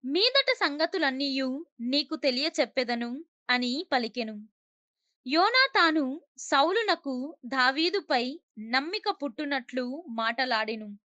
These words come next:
సేవకుడైన దావీదునకు ప్రభువు ద్రోహము తలపెట్టరాదు.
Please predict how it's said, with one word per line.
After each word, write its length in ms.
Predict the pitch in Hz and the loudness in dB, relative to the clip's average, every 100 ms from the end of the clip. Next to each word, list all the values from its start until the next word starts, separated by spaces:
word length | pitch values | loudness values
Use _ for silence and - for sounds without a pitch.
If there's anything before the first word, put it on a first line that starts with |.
| _ _ _ _ _ _ _ _ _ | _ _ _ _ _ _ _ _ _
సేవకుడైన 1120 | - 370 453 508 480 392 320 294 247 240 330 | 0 2 4 2 4 4 4 4 2 0 -4
దావీదునకు 960 | 240 262 254 269 330 320 262 226 285 359 _ _ _ _ - | -2 2 4 4 2 2 0 -2 -6 -10 _ _ _ _ 0
ప్రభువు 440 | 330 339 466 480 330 | 2 4 2 0 2
ద్రోహము 420 | 320 294 339 330 | 4 4 0 -2
తలపెట్టరాదు. 1000 | 302 262 254 269 285 277 226 226 233 | -2 -2 -2 -4 -2 0 0 -2 -6